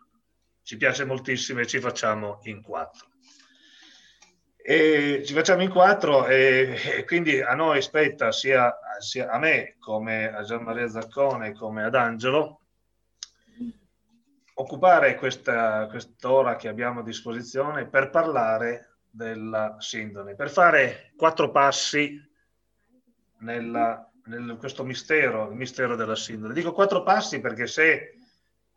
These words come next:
vogliamo sapere, capire quanto sia lungo questo lenzuolo, ecco, dobbiamo proprio compiere quattro passi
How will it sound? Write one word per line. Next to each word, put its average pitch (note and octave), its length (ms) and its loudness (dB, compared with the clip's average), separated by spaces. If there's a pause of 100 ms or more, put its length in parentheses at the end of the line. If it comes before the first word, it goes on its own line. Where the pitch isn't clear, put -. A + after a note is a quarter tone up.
(140)
vogliamo C3 720 0
sapere, C3 880 0
capire C3 560 -2
quanto A2+ 320 -6
sia B2 200 -2
lungo C#3 360 -4
questo A2+ 260 -4
lenzuolo, F3 580 6
ecco, C#3+ 260 6
dobbiamo C3 260 4
proprio D#3+ 240 2
compiere D3+ 440 2
quattro D3 340 2
passi D#3 520 4